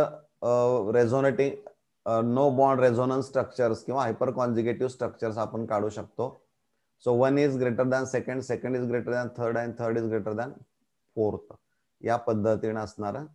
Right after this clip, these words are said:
आहे. So least stable is a methyl carbocation and most stable is a tertiary butyl carbocation. Now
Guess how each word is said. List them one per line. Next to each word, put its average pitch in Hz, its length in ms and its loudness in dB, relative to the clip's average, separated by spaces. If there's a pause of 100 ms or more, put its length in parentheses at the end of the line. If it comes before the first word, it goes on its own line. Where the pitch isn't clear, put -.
(140)
आहे. 92 260 -6 (420)
So 120 120 4
least 151 440 4
stable 120 520 2
is 110 100 -2
a 123 380 -2
methyl 131 340 0
carbocation 110 720 -2 (500)
and 110 220 -2
most 113 260 0
stable 110 440 0
is 104 140 -2
a 131 80 -4 (100)
tertiary 117 460 -4
butyl 104 400 -4
carbocation. 98 960 -8 (4000)
Now 135 300 6